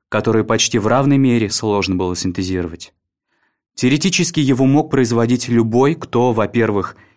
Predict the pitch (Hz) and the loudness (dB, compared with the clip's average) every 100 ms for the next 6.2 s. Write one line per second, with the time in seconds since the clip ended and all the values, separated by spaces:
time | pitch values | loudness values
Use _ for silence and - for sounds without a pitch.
0 | _ 127 131 120 95 - 117 107 101 - | _ 2 4 2 0 -2 0 0 -2 -2
1 | 110 107 107 110 113 139 131 101 87 85 | 0 0 2 0 0 0 0 0 -4 -8
2 | 90 _ - - 107 92 107 110 135 - | -18 _ -8 -2 -2 -2 -2 0 -2 -8
3 | _ _ _ - 117 120 113 113 120 107 | _ _ _ -4 0 2 2 0 -2 -2
4 | - 104 98 98 110 127 139 - 107 104 | -4 -2 -2 -2 -2 -2 -2 -2 -2 -2
5 | 95 92 - 107 110 110 107 113 95 92 | -4 -6 -2 -2 -2 -4 -2 -2 -2 -4
6 | - 95 | -8 -18